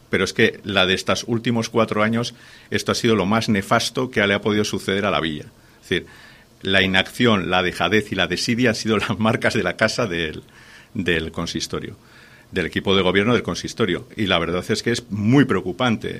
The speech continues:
Es decir, se les han atragantado absolutamente todos los expedientes. Nosotros hemos instaurado un hashtag en, eh, las redes sociales que se llama Ayuntamiento de Laredo tarde y mal,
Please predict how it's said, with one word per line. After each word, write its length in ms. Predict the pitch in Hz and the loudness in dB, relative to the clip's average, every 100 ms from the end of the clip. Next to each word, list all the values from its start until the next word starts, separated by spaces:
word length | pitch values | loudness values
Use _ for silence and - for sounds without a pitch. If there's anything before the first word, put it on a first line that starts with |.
| - | -10
Es 320 | 85 82 85 | -8 -8 -8
decir, 180 | 95 - | -12 -8
se 120 | - | -6
les 180 | 87 107 | -2 0
han 80 | 104 | 0
atragantado 480 | 101 95 98 107 | 2 0 2 2
absolutamente 580 | 98 - 107 101 101 95 | 2 0 -2 0 0 -2
todos 300 | - 113 104 | 0 2 4
los 160 | 95 95 | 2 -2
expedientes. 680 | 87 92 101 110 113 143 - - - - - - | -4 -2 0 0 -2 -6 -10 -20 -20 -20 -20 -10
Nosotros 440 | - 95 120 120 117 | -4 0 0 0 2
hemos 280 | 113 104 110 | 2 2 0
instaurado 480 | 101 101 104 104 | -2 0 2 2
un 80 | 104 | 2
hashtag 420 | - 117 - 92 - - | 2 0 0 -4 -6 -6
en, 320 | 92 92 87 | -4 -2 -4
eh, 220 | 85 82 | -4 -4
las 140 | 82 90 | -2 0
redes 160 | 98 | 0
sociales 320 | - 92 104 | 0 -2 -2
que 80 | - | 0
se 60 | 92 | -2
llama 260 | 92 90 - | 0 -4 -4
Ayuntamiento 640 | 87 90 92 104 104 92 | -4 -2 -2 -2 0 0
de 60 | |
Laredo 340 | 95 92 95 85 | 2 2 2 2
tarde 260 | 104 95 | 0 0
y 60 | 92 | 2
mal, 260 | 104 123 | 2 0